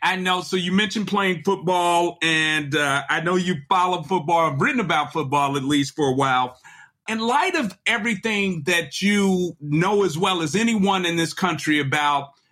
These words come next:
the time period between nineteen fifty-four to sixty-eight and just after Brown versus Board of Education. When we see the picture of Jerry Jones, the Dallas Cowboys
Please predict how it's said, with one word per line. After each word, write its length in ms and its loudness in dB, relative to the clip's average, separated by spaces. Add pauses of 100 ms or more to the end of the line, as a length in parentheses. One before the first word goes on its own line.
(200)
the 100 -2
time 380 -2
period 420 0
between 520 0
nineteen 440 -2
fifty-four 920 0
to 180 -6
sixty-eight 680 -2
and 200 -4
just 280 -4
after 500 0
Brown 460 -2
versus 380 -4
Board 320 0
of 120 -2
Education. 880 -2 (840)
When 180 0
we 160 4
see 260 2
the 100 0
picture 760 0
of 520 0 (180)
Jerry 420 0
Jones, 720 -2 (320)
the 180 -2 (100)
Dallas 340 0
Cowboys 680 0